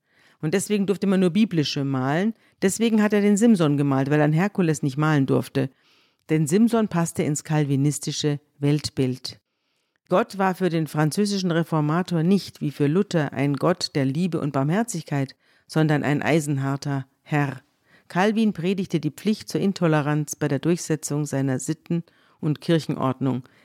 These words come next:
Wer ihr nicht folgte, wurde zum Tode verurteilt oder verbannt.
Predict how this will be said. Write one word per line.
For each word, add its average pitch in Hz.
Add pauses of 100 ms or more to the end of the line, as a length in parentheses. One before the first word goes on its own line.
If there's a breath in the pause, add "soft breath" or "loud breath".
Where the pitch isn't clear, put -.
(100)
Wer 147
ihr 175
nicht 160
folgte, 151
wurde 147
zum 139
Tode 143
verurteilt 135
oder 135
verbannt. 143